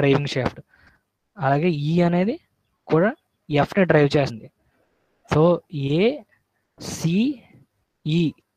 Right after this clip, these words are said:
మొత్తం కూడా driving షాఫ్ట్స్, driving gears. ఎందుకంటే A and B రెండు mesh అవుతున్నాయి, కాకపోతే input gear ఏది? ఇక్కడ ఏ. సిమిలర్‌గా C and D రెండు కూడా mesh అవుతున్నాయి, కానీ input gear ఏది?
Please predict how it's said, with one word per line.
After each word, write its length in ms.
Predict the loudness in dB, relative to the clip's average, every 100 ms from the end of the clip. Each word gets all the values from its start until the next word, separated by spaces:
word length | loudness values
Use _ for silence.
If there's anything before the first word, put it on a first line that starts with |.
| _ _ -4
మొత్తం 220 | -2 0 4
కూడా 120 | 4 6
driving 340 | 6 4 2 0
షాఫ్ట్స్, 320 | 0 -2 -12 -8 0
driving 360 | 0 2 0 2
gears. 260 | 2 2 -4
ఎందుకంటే 420 | -6 -4 -2 -2 -4 -8 _ _ _ _ _ _ _ _ _ -6 0
A 40 | 0
and 120 | 2 4
B 80 | 4
రెండు 160 | 4 4 2
mesh 160 | 2 4
అవుతున్నాయి, 360 | 4 0 -8 -6
కాకపోతే 300 | 0 2 2 0
input 280 | 0 0 0 0
gear 180 | 2 4
ఏది? 100 | 2
ఇక్కడ 140 | 0 -2 -2 -2
ఏ. 60 | -4 -8 _ _ _ -8
సిమిలర్‌గా 360 | -2 2 2 0 -2
C 100 | 0 2
and 100 | 2
D 40 | 2 2
రెండు 200 | 4 4 4
కూడా 160 | 4 2 _ -6 -4
mesh 160 | 2 2
అవుతున్నాయి, 300 | 2 0 -6 -4
కానీ 120 | -2 -2
input 240 | -2 0
gear 160 | 2 4 4
ఏది? 160 | 0